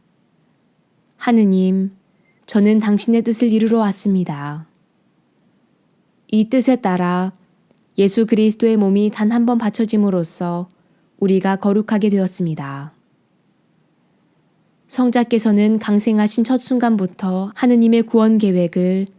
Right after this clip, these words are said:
당신 구속 사명 안에 받아들이신다. 내 양식은 나를 보내신 분의 뜻을 실천하고 그분의 일을 완수하는 것이다.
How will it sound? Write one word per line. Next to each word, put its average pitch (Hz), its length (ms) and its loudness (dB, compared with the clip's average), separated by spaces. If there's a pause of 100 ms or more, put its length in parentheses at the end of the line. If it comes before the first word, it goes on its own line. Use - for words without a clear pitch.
(200)
당신 196 400 0
구속 208 300 -4
사명 233 320 0
안에 170 220 -2
받아들이신다. 165 1080 -4 (1700)
내 202 260 2
양식은 208 640 0
나를 202 260 0
보내신 226 420 0
분의 220 240 0
뜻을 233 260 -2
실천하고 185 880 -2 (480)
그분의 208 420 2
일을 202 160 2
완수하는 202 560 0
것이다. 143 600 -8